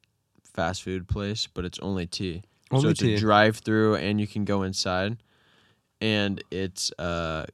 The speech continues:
Speaker 1: got, like, thirty-something different teas, sweet teas on tap. So you just go inside, you grab a cup.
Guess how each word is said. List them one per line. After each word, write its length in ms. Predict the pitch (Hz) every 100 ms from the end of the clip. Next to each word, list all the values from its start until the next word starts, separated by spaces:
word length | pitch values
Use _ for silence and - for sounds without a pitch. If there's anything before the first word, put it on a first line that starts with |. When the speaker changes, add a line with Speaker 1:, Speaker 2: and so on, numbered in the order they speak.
| _
Speaker 1:
got, 200 | 95 87
like, 180 | 92 87 _
thirty-something 800 | - 107 101 101 - 101 95 95
different 380 | 95 - 85 -
teas, 580 | - 95 90 95 101 -
sweet 340 | - 104 92
teas 320 | - 117 113 98
on 240 | 87 101
tap. 380 | - 92 117 _ _ _ _ _ _
So 120 | - 110
you 80 | 104
just 200 | 98 -
go 200 | 107 110
inside, 580 | 107 113 101 101 101 110 _ _ _
you 480 | 95 95 95 92 92
grab 240 | 87 98 101
a 40 |
cup. 300 | - 101 98